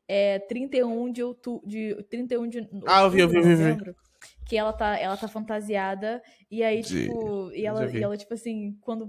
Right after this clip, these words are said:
Speaker 1: passa pro dia primeiro de novembro, começa a skin de Natal dela, que é um, cara, esse
Speaker 2: Eu vi,
Speaker 1: TikTok
Speaker 2: amiga,
Speaker 1: foi
Speaker 2: eu vi.
Speaker 1: muito bom.
Speaker 2: Amiga,
Speaker 1: Muito bom.
Speaker 2: todo ano. Ela é literalmente a Mamãe Noel.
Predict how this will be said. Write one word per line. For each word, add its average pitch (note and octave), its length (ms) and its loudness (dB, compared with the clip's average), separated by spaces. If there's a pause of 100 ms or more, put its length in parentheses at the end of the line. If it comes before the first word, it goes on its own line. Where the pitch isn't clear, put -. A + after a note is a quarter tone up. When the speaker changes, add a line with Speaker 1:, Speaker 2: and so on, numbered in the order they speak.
(100)
Speaker 1:
passa G#3+ 260 -8
pro A3 120 -10
dia A3 180 -6
primeiro A3+ 340 -6
de A3 120 -12
novembro, G#3 440 -6
começa G#3 540 -4
a G3 120 -4
skin A#3 420 -6
de A#3 100 -6
Natal A3 400 -4
dela, G3 300 0
que G3 100 -8
é A3 60 -4
um, A3 100 -10 (160)
cara, G#3+ 160 -2
esse F#3 160 -8
Speaker 2:
Eu B2 60 2
vi, A#2 160 -2
Speaker 1:
TikTok G#2+ 120 0
Speaker 2:
amiga, G2+ 120 -8
Speaker 1:
foi G#2+ 100 0
Speaker 2:
eu G#2+ 60 -2
vi. G2 140 -6
Speaker 1:
muito G#2 260 -8
bom. E3 320 -14 (480)
Speaker 2:
Amiga, C#4+ 240 6
Speaker 1:
Muito E3 120 4
bom. F#3+ 120 4
Speaker 2:
todo B3+ 80 12
ano. C#3+ 440 6
Ela D3+ 200 6
é D3 160 12
literalmente E3 480 4
a E3+ 40 0
Mamãe D#3+ 260 6
Noel. B2 420 8